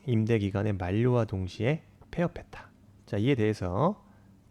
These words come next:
건물 소유자죠. 을은 갑에게 건물의 인도와 임대 기간 만료 이후에 차임 상당에게 부당 이득을 구하는 소를 제기했다. 음.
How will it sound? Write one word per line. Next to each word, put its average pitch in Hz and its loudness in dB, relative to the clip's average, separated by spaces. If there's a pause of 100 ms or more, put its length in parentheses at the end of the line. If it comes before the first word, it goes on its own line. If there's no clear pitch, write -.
(320)
건물 131 4
소유자죠. 165 2
을은 127 4
갑에게 110 0
건물의 131 4
인도와 113 2
임대 113 0
기간 107 -2
만료 98 -2
이후에 104 -2 (400)
차임 147 0
상당에게 107 -4
부당 101 -2
이득을 107 0
구하는 101 -2
소를 131 0
제기했다. - -10 (600)
음. 98 -6